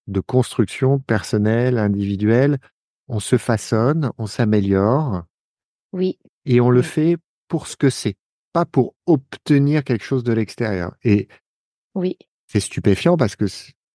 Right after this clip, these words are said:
Speaker 1: c'est ra-, enfin, je trouve, on entend assez rarement ce, ce genre de, de,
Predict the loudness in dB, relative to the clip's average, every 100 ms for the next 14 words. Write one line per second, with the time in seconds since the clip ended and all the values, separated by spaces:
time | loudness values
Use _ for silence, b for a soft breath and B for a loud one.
0 | _ _ -10 -4 -2 -4 _ _ -10 -6
1 | -6 -2 2 2 2 -4 _ -6 -4 -4
2 | -4 -6 _ -4 -4 0 0 2 0 2
3 | 2 2 2 -2 _ _ _ _ _ _
4 | _ _ -16 -14 -8 -2 -2 -2 -6 -10
5 | -14 _ _ _ _ -6 -2 2 0 2
6 | 0 0 0 -2 -2